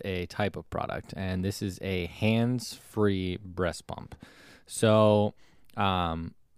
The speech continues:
it's no surprise that, uh, you know, breastfeeding and pumping can be a bit of a hassle sometimes.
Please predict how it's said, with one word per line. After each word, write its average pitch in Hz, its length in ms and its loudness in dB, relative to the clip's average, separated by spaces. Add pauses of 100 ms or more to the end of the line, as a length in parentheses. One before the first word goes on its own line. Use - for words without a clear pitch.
(720)
it's - 280 -4
no 120 180 8
surprise 131 680 2
that, 104 500 2
uh, 98 460 0 (1080)
you 139 100 -2
know, 107 140 2 (100)
breastfeeding 120 920 4
and 98 280 -2
pumping 117 760 2 (360)
can 101 180 -2
be 95 160 -2
a 92 60 0
bit 98 160 0
of 104 80 -2
a - 60 0
hassle 104 420 0
sometimes. 107 840 -2